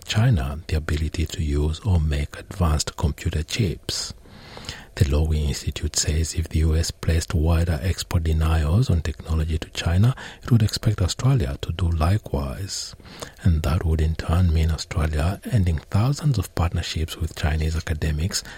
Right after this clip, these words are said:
in the medicine and high-tech fields. And to sport, in tennis, Australian Thanasi Kokkinakis has achieved a surprise victory on day one of the French Open. The Australian only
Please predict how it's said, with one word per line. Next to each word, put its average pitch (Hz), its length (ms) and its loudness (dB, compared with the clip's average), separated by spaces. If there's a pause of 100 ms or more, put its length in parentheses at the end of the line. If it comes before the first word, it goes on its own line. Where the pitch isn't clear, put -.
(120)
in 95 140 6
the 78 80 4
medicine 76 640 0
and 71 160 -2
high-tech - 680 -4
fields. - 960 -4 (880)
And 80 120 4
to 87 60 0
sport, 104 520 4
in 92 160 6
tennis, 151 440 6
Australian 131 460 4
Thanasi 127 400 4
Kokkinakis 120 800 4
has 85 120 4
achieved 139 460 2
a 113 60 6
surprise 110 540 2
victory 123 380 2
on 127 180 8
day 110 180 6
one 107 360 4
of 113 120 2
the 85 80 0
French - 420 0
Open. 73 560 -2 (680)
The 85 100 2
Australian 85 580 4
only 92 320 4